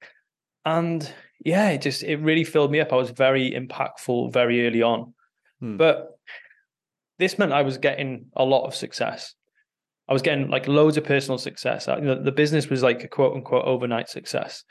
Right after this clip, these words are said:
Speaker 1: I
Speaker 2: Sure.
Speaker 1: went from leaving my full-time lecturing job where I was lecturing in strength and conditioning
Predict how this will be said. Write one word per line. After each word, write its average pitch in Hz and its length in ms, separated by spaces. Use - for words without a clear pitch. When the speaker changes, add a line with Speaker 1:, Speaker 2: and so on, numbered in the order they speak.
Speaker 1:
I 147 60
Speaker 2:
Sure. 135 80
Speaker 1:
went 139 180
from 123 560
leaving 143 360
my 131 180
full-time 131 680
lecturing 135 460
job 123 320
where 123 140
I 120 40
was 117 120
lecturing 127 400
in 113 260
strength 120 260
and - 80
conditioning 123 480